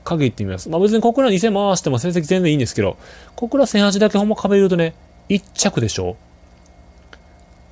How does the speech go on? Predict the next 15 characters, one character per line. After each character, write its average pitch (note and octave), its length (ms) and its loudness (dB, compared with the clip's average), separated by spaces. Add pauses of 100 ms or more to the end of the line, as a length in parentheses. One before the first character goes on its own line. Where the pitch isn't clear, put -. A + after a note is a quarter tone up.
(640)
二 D3+ 100 -2
着 A2+ 240 0
ね。 A2 180 -2 (1300)
小 - 80 -20 (120)
倉 F3+ 200 -2
千 F3 360 -4
八 D#3+ 220 -6
だ E3 100 0
け D3+ 120 -4
見 G#2+ 100 0
る F#2+ 140 -4
と、 G2 280 -2 (1500)
確 - 300 -6
か G#2 140 -4
ね F#2 260 -8